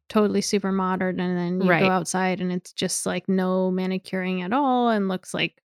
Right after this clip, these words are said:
Speaker 1: crazy and very unkempt. Like, you want it to feel kinda, like, seamless, you know, and, and in line with what you want, right? 'Cause that's
Speaker 2: Right.
Speaker 1: also kind of the whole point of the title of the podcast is you want it to feel like home to
Speaker 2: Right.
Speaker 1: you, like, whatever that feels like to you.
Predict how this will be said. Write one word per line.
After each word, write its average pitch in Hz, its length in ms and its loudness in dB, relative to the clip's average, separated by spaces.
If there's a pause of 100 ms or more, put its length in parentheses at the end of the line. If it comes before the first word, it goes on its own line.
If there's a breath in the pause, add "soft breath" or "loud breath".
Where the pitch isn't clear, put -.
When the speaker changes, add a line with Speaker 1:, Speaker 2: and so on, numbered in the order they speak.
(140)
Speaker 1:
crazy 214 540 6
and 180 140 4
very 165 200 2
unkempt. 202 680 2
Like, 156 280 -6
you 196 120 -6
want 180 180 0
it 175 100 -6
to 190 100 -2
feel 185 200 -4
kinda, - 280 -6
like, - 200 -4
seamless, - 720 -6 (480)
you 220 160 8
know, 143 60 4
and, 220 380 4
and 226 180 6
in 220 100 6
line 214 180 6
with 202 160 2
what 190 200 0
you 180 340 2
want, 156 480 -4
right? 185 240 -2
'Cause 208 120 2
that's 214 180 4
Speaker 2:
Right. 214 40 4
Speaker 1:
also 175 400 0
kind 165 200 -4
of 170 220 -6
the 165 60 -2
whole 175 140 0
point - 260 -6
of - 80 -4
the 185 80 -2
title 160 320 -6
of - 240 -6 (120)
the 180 80 -6
podcast 180 580 -6
is 175 260 -6 (340)
you 214 140 6
want 214 160 6
it 226 80 4
to 254 80 4
feel 285 160 2
like 302 140 2
home 247 400 -2
to 247 80 4
Speaker 2:
Right. 240 120 8
Speaker 1:
you, 226 300 4
like, 196 200 -2
whatever 208 320 2
that - 180 -2
feels 190 280 -4
like - 320 -10
to - 120 -8
you. - 440 -8